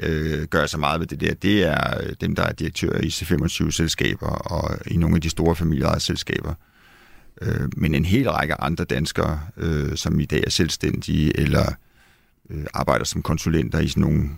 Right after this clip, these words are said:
øh, fællesskaber, øh, altså store revisorer og så videre, de kan jo, de kan jo ændre deres, øh,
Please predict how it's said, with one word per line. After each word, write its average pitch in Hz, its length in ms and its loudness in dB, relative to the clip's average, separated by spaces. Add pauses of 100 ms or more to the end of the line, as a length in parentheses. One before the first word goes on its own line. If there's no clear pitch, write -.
(200)
øh, - 320 0 (380)
fællesskaber, - 800 -6 (120)
øh, 73 260 0
altså - 240 -4 (180)
store 82 400 0
revisorer 78 460 2
og 78 140 0
så 80 80 -6
videre, 76 280 -4
de 82 160 -4
kan 85 140 2
jo, 76 260 4
de 85 160 2
kan 80 140 0
jo - 100 4
ændre 82 220 4
deres, - 380 2
øh, - 60 -2